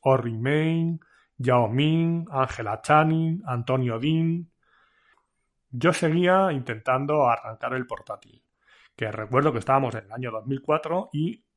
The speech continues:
se llevaba un tiempo. Eso me hacía pensar que para cuando hubiera terminado de arrancar,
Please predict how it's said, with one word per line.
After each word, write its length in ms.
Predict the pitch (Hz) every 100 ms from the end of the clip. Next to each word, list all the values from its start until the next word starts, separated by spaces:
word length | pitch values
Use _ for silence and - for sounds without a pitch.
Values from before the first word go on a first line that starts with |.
| _
se 200 | - 147
llevaba 280 | 123 120 123
un 100 | 101
tiempo. 440 | 95 90 - - _ _ _ _ _ _ -
Eso 500 | 156 - 139 147 170
me 140 | 117
hacía 220 | 104 135
pensar 440 | 143 139 165 165 -
que 120 | 107
para 200 | 104 107
cuando 240 | 104 101
hubiera 220 | 98 131 143
terminado 440 | 143 139 151 143
de 80 | 139
arrancar, 560 | 143 170 139 127 139